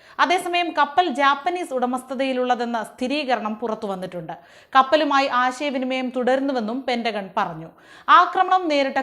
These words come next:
കപ്പൽ കോസ്റ്റ് ഗാർഡ് കപ്പലിനൊപ്പം സഞ്ചരിക്കുന്നതായി തീരസംരക്ഷണ സേന അറിയിച്ചു. കപ്പൽ തിങ്കളാഴ്ച മുംബൈയിൽ എത്തുമെന്നും കോസ്റ്റ് ഗാർഡ് പറഞ്ഞു.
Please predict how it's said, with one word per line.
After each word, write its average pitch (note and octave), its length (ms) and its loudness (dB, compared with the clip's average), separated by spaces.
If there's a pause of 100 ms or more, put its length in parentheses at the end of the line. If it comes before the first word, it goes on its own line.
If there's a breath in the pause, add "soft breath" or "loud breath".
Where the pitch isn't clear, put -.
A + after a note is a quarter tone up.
കപ്പൽ A#3+ 360 0
കോസ്റ്റ് D4 440 -2
ഗാർഡ് D4+ 280 0
കപ്പലിനൊപ്പം B3 680 -2
സഞ്ചരിക്കുന്നതായി B3 920 -2 (180)
തീരസംരക്ഷണ C4 760 -4
സേന G#3 340 -8 (140)
അറിയിച്ചു. F#3 420 -6 (480 loud breath)
കപ്പൽ C4 260 4
തിങ്കളാഴ്ച C#4+ 560 0
മുംബൈയിൽ B3+ 480 0
എത്തുമെന്നും C4 500 -4
കോസ്റ്റ് C4+ 380 -2
ഗാർഡ് G3+ 260 -2 (120)
പറഞ്ഞു. E3 320 -6